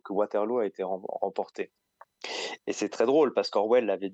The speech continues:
a-, avait repris cela en disant Waterloo a été remporté sur les terrains de sport d'Eton. Et sur ces mêmes terrains,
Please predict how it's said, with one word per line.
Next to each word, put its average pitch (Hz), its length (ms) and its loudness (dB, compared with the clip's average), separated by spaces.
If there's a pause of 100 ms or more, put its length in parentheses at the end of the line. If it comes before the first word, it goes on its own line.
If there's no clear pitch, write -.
a-, - 260 2
avait 101 180 0
repris 120 440 -2
cela 135 200 0
en 120 120 2
disant 107 160 0
Waterloo 117 460 2
a 110 40 6
été 104 160 0
remporté 110 380 -4
sur 104 160 -4
les 98 100 0
terrains 110 220 0
de 101 80 -6
sport 101 300 0
d'Eton. 113 500 0 (1160)
Et 117 60 -2
sur 110 220 0
ces 120 100 0
mêmes 123 260 2
terrains, 120 520 4